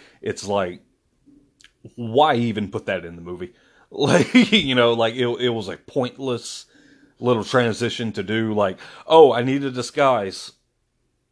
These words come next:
I'm a hot girl. Let me get put in this bikini.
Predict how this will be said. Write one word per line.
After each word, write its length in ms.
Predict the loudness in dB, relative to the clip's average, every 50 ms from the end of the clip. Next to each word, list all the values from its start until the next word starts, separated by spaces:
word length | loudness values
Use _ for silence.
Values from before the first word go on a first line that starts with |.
| _ _ _ -6
I'm 160 | -4 -2 0
a 40 | 0
hot 300 | 2 2 0 0 -2 -2
girl. 400 | 0 2 4 4 4 2 0 -2
Let 120 | -2 -2
me 80 | -2 -4
get 240 | -4 -6 -6 -6 -4
put 180 | -4 -4 -4
in 120 | -4 -4 -4
this 140 | -6 -6 -8
bikini. 560 | -10 -14 -8 -6 -6 -6 -4 -6 -8 -10